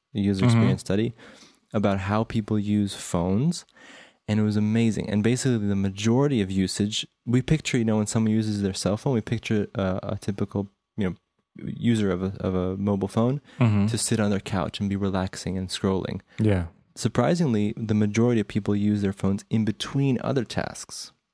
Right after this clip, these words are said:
Speaker 2: Oh, like,
Speaker 1: Right.
Speaker 2: like, I'm waiting for something. Let me
Speaker 1: Waiting for
Speaker 2: whip it
Speaker 1: something,
Speaker 2: up.
Speaker 1: you have a couple of seconds, you're waiting in line,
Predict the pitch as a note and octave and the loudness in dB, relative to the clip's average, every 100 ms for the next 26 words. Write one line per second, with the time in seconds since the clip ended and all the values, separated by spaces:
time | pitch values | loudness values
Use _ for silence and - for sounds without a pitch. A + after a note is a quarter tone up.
0 | _ B2+ A#2 G#2+ G2+ G#2+ A2+ G#2+ G#2 G#2+ | _ 4 4 4 2 4 2 4 6 6
1 | G#2 G#2 G#2 G#2+ G2+ A2+ G#2 G2 F#2 F2+ | 4 2 2 2 4 2 4 4 2 0
2 | A2+ G#2 G2+ - G#2 G#2 G#2 G#2 G#2 G#2+ | 0 0 0 -2 -2 4 4 4 2 2
3 | F#2+ F#2 G2 - G#2 G2 G2 - G2 G2+ | 0 -6 -6 -6 -2 -2 0 0 0 2
4 | G2 G2 G2 G2 G2 G2 G2 G2 F#2+ F#2 | 2 2 2 2 2 2 2 0 0 0
5 | F2+ F#2 | 0 -2